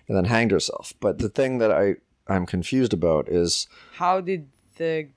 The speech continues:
Speaker 1: where did that girl come in? Was she one of them? Did she just witness it from the hallway,
Speaker 2: Yeah.
Speaker 1: maybe?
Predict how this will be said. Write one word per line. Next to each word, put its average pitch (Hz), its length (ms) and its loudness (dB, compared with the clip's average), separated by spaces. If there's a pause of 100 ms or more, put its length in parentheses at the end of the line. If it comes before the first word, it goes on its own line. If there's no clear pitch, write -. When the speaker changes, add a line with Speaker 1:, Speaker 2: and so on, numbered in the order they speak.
(140)
Speaker 1:
where 139 260 0
did 135 200 0
that 139 180 0
girl 190 220 0
come 214 240 0
in? 214 280 2
Was 147 200 0
she 143 260 0
one 135 340 0
of 170 200 -2
them? 190 440 2
Did 131 180 0
she 127 160 -2
just 120 220 -2
witness 165 500 -2
it 165 200 -2
from 147 180 -2
the 127 120 0
hallway, 175 600 0
Speaker 2:
Yeah. 170 40 2
Speaker 1:
maybe? 170 680 0